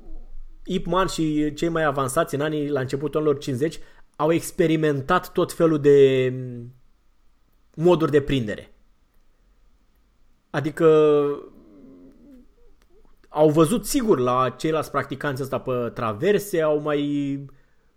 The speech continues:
tot adaptat, au mai încercat diverse modalități, au zis că au făcut la un moment dat vreo patru-cinci variante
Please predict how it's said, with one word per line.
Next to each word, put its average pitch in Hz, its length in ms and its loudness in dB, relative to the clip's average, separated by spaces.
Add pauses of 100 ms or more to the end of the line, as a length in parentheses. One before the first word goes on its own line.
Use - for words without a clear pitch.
(560)
tot 180 220 0
adaptat, 156 540 0
au 147 80 0
mai 139 120 -2
încercat 143 540 -4
diverse 156 380 -6
modalități, 147 500 -4
au 156 120 -2
zis 151 100 -6
că - 100 -4
au 151 60 0
făcut 170 240 -4
la 165 60 0
un 156 40 -2
moment 160 100 -4
dat 170 80 0
vreo 156 120 -4
patru-cinci 170 480 -2
variante 147 680 -2